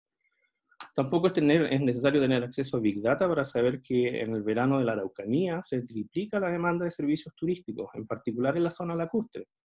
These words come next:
de grupos con algunas características similares a los que pueden viajar lejos de vacaciones.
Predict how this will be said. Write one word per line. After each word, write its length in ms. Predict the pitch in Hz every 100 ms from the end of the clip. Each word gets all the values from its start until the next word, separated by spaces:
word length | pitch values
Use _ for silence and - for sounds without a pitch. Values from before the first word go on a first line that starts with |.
| _ _ _
de 160 | - 120
grupos 380 | 135 180 185 196
con 160 | 165
algunas 240 | 147 147 156
características 600 | 147 143 143 147 160 135
similares 480 | 139 127 127 156 160
a 40 |
los 100 | 147
que 100 | 139
pueden 240 | 135 143 135
viajar 280 | 123 -
lejos 300 | 131 135 156
de 80 | 143
vacaciones. 520 | 139 135 - - -